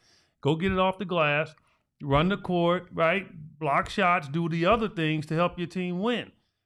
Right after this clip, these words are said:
That's what you're supposed to do. He did not grasp onto that. He had an issue with it. And so because he had an issue with it, that sometimes he get, he got caught flat-footed.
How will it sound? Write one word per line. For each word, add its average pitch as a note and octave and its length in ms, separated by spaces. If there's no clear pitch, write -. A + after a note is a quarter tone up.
That's D3+ 220
what E3+ 140
you're F3 80
supposed D#3 540
to D3+ 60
do. F#3 340
He A3 240
did G#3 200
not F3 280
grasp D3+ 540
onto D3+ 320
that. A2 280
He F#3 200
had F3+ 220
an E3 160
issue E3 360
with C3 280
it. - 100
And D3+ 160
so D#3+ 120
because D3 440
he E3 120
had E3+ 100
an E3 100
issue G#3+ 340
with D3+ 240
it, E3+ 360
that C#3+ 260
sometimes E3+ 600
he E3 80
get, D#3+ 260
he D3+ 100
got D3 260
caught E3 300
flat-footed. D3+ 540